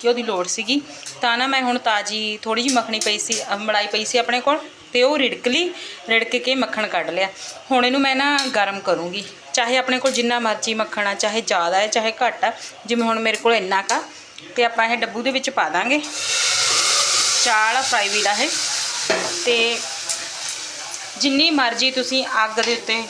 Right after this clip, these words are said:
ਇਹਨੂੰ ਬਣਾ ਲਿਓ, ਹਨਾ। ਦੇਖੋ ਕਿੰਨਾ ਤੇਜ਼ ਚੱਲ ਰਿਹਾ, ਹਨਾ,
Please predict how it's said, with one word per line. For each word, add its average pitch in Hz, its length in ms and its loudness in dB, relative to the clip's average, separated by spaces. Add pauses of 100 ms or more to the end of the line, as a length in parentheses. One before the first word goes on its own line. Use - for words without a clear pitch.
(240)
ਇਹਨੂੰ 254 160 0
ਬਣਾ 196 300 2
ਲਿਓ, 175 240 0
ਹਨਾ। 214 200 -2 (1160)
ਦੇਖੋ 196 260 -6
ਕਿੰਨਾ 220 260 2
ਤੇਜ਼ 196 260 -2
ਚੱਲ 180 220 0
ਰਿਹਾ, 196 260 0
ਹਨਾ, 254 100 -4